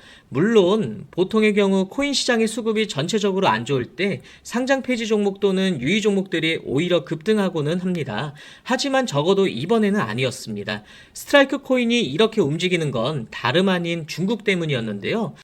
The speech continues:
중국에서 그것도 장외에서 스트라이크 코인을 투자하고 있었습니다.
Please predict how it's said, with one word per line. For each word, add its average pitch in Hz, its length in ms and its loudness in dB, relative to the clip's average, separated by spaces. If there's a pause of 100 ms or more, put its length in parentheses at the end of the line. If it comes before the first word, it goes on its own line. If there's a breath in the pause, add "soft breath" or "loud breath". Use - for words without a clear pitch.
중국에서 254 760 2
그것도 214 440 4
장외에서 220 600 2
스트라이크 269 440 0
코인을 175 420 -2
투자하고 269 420 0
있었습니다. 117 720 -4